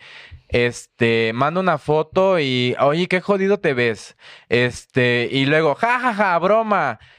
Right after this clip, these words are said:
Eh, y, y cosas así indirectas muy, muy pesadas que tú dices, "Güey, las tomo como,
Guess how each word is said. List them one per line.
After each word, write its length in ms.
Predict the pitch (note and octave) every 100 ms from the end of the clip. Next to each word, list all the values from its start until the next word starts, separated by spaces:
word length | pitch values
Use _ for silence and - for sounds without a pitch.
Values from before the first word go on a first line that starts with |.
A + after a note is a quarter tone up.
| _ -
Eh, 380 | C3 B2+ A#2+ -
y, 180 | C3 -
y 140 | C#3+
cosas 340 | C3 E3+ F3 F#3+
así 400 | D#3 D#3+ E3 D#3+
indirectas 680 | D3 C#3+ C3 C3+ - E3+ E3+ - -
muy, 360 | A#2 A#2 C3+
muy 160 | D3+ D#3
pesadas 640 | D#3+ C#3 B2 A#2 D3+ E3+
que 100 | -
tú 120 | A#2 A#2+
dices, 280 | A#2 A#2
"Güey, 240 | G#2+ A#2+ B2
las 260 | G#2 G#2+
tomo 440 | - A#2 B2+ D#3+ -
como, 680 | A2+ G#2+ G2+ F#2+ F#2 G2